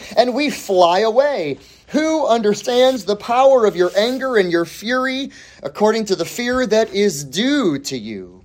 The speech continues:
So teach us to number our days, that we may present to you a heart of wisdom." Why is it good for you and me to think about death?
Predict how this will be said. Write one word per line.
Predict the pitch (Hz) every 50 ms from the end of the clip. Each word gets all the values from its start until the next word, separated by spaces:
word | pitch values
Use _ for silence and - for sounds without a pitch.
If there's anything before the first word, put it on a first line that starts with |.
| _ _
So | - - 170 175
teach | 175 - 220 220 220 -
us | 220 220 214 -
to | - - 180
number | 156 151 156 165 170 175 175
our | 170 170 170
days, | 139 123 110 101 95 92 98 98 - - - - - _ - _ _ - _ _ - - _ _ _ _ -
that | 131 117 120
we | 147 151
may | 147 143 143 139
present | 139 - 147 143 131 117 147 151 151 147 -
to | - 156
you | 135 131 135 135 135
a | 135
heart | 131 - 123 113 107 101 104 107 - - - - -
of | 110 107 101 98 98 95 92 - - - - _ - _ _ _ - - - - - _ - - - - -
wisdom." | - - 113 127 127 110 - - - - 95 82 85 - - - - - - - _ - - - - - _ - - - - - - - _ - - - - -
Why | - - 220 269
is | 285 247 151 123
it | 135 - 120 98
good | 110 110 101 95 104 123 139 175 196 - - - - - - - - - - - - - - - - - - _ -
for | - - - 160 156
you | 147 139 139 160 170 175
and | 165 147 143
me | 139 139 143 160 180
to | 143 127 117 113 104 - - - - - - - - - - - - - - - - -
think | - - 147 143
about | 165 143 135 120 - -
death? | 113 101 131 170 - - - - -